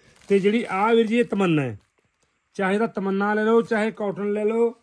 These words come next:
ਰੇਟ ਇਹਦਾ ਇੱਕੋ ਹੀ ਹੈ। ਤੇ ਜਿਹੜੀ ਕੁਆਲਿਟੀ ਹੈ, ਇਹ ਵੀ ਇਹਦੀ ਇੱਕੋ ਹੀ ਹੈ। ਕੁਆਲਿਟੀ ਚੀਜ਼ ਚੈੱਕ ਕਰੋ ਬਾਈ, ਕਿੰਨੀ ਸ਼ਾਨਦਾਰ ਕੁਆਲਿਟੀ ਹੈ। ਦੇਖੋ ਕੱਪੜਾ ਦੇਖੋ ਬਾਈ ਜੀ, ਮਲਿਆਈ ਵਰਗਾ ਕੱਪੜਾ ਪਿਆ ਜਮਾ, ਪੋਲਾ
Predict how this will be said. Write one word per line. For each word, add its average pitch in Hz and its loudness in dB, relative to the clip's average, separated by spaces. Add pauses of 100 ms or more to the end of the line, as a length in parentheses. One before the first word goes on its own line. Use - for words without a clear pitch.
(340)
ਰੇਟ 175 0
ਇਹਦਾ 214 0
ਇੱਕੋ 196 -6
ਹੀ 208 0
ਹੈ। 220 -2 (460)
ਤੇ 208 -10
ਜਿਹੜੀ 233 -4
ਕੁਆਲਿਟੀ 208 -6
ਹੈ, 233 -2
ਇਹ 233 -10
ਵੀ 247 -6
ਇਹਦੀ 240 -6
ਇੱਕੋ 190 -6
ਹੀ 143 -4
ਹੈ। 101 -14 (920)
ਕੁਆਲਿਟੀ 208 -6 (140)
ਚੀਜ਼ 220 -8
ਚੈੱਕ 226 -8
ਕਰੋ 151 -8
ਬਾਈ, 180 -2
ਕਿੰਨੀ 196 -6
ਸ਼ਾਨਦਾਰ 165 -4
ਕੁਆਲਿਟੀ 135 -6
ਹੈ। 131 -6
ਦੇਖੋ 117 -10
ਕੱਪੜਾ 185 -4
ਦੇਖੋ 120 -8 (520)
ਬਾਈ 165 -4
ਜੀ, 254 -2
ਮਲਿਆਈ 190 2
ਵਰਗਾ 208 -2
ਕੱਪੜਾ 196 -4
ਪਿਆ 170 -4
ਜਮਾ, 185 -2
ਪੋਲਾ 196 -2